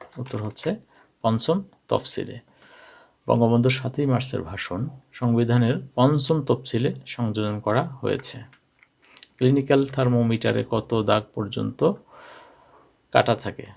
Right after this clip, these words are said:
উত্তর হচ্ছে পঁচানব্বই থেকে একশো দশ। ক্লিনিক্যাল থার্মোমিটারে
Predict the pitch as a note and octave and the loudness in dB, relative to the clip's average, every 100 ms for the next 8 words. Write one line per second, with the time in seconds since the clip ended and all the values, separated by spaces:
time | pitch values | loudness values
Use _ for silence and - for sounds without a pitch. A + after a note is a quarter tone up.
0 | - F#3+ - G2+ A#2 - F3 - A#2 - | -18 -14 -8 -8 -6 -4 -4 -4 -4 0
1 | A2+ G#2+ A#2 A#2 B2+ B2+ - - - - | -2 -2 -6 -4 -2 -2 -2 -6 -8 -8
2 | - - - - - _ _ _ _ _ | -8 -8 -10 -12 -18 _ _ _ _ _
3 | _ _ - B2 C3 C3 C3 B2+ - A#2+ | _ _ 0 4 4 4 4 2 -2 -2
4 | A#2+ B2 A2+ A2+ A2+ G2 G2+ | 2 2 2 0 0 0 0